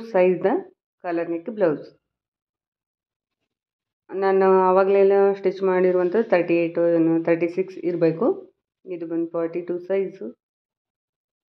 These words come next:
One meter lining ತೊಗೊಂಡಿದ್ದೀನಿ. ಆಮೇಲೆ blouse piece ಬಂದು ತುಂಬ ಚಿಕ್ಕದಿದೆ friends, ಬರೀ seventy centimeter ಇದೆ ಇದು ಸೀರೆ.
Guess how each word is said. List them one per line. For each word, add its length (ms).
One 200
meter 260
lining 360
ತೊಗೊಂಡಿದ್ದೀನಿ. 520
ಆಮೇಲೆ 360
blouse 320
piece 200
ಬಂದು 240
ತುಂಬ 460
ಚಿಕ್ಕದಿದೆ 460
friends, 320
ಬರೀ 280
seventy 400
centimeter 680
ಇದೆ 180
ಇದು 160
ಸೀರೆ. 400